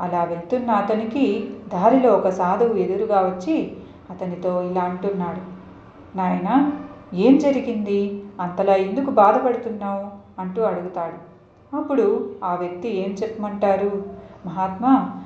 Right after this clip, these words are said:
నన్ను దరిద్రం వెంటాడుతూ ఉంది. అంతా బాగానే ఉంది అని అనుకునే లోపే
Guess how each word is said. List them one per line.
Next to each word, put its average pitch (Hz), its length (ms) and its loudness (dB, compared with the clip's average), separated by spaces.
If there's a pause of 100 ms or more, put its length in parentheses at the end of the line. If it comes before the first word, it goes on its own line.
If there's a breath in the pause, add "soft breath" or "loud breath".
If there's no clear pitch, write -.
(140)
నన్ను 196 360 -4
దరిద్రం 226 440 0
వెంటాడుతూ 220 600 4
ఉంది. 185 380 -4 (360)
అంతా 180 320 0
బాగానే 202 560 2
ఉంది 208 400 -4
అని 185 140 -2
అనుకునే 190 440 -2
లోపే 202 640 -2